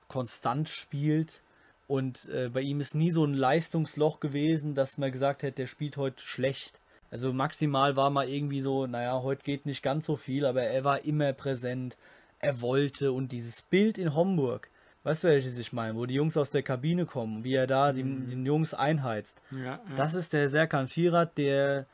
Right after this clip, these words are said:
Speaker 2: Der Neue.
Speaker 1: der neue Serkan Firat, nicht der von damals, sondern seit er wieder da ist.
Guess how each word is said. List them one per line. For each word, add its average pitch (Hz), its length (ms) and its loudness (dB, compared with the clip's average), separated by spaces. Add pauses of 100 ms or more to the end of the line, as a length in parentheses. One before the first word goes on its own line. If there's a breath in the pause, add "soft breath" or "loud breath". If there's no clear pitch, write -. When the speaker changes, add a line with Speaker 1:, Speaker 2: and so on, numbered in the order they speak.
(240 soft breath)
Speaker 2:
Der 131 140 -2
Neue. 147 440 6
Speaker 1:
der 147 120 4
neue 147 380 6
Serkan 120 400 -4
Firat, 135 520 -2
nicht 147 300 0
der 135 100 4
von 127 180 -2
damals, 151 440 0
sondern 135 260 -2
seit 127 220 -2
er 123 100 -4
wieder 123 220 -6
da 113 260 -4
ist. 107 260 -12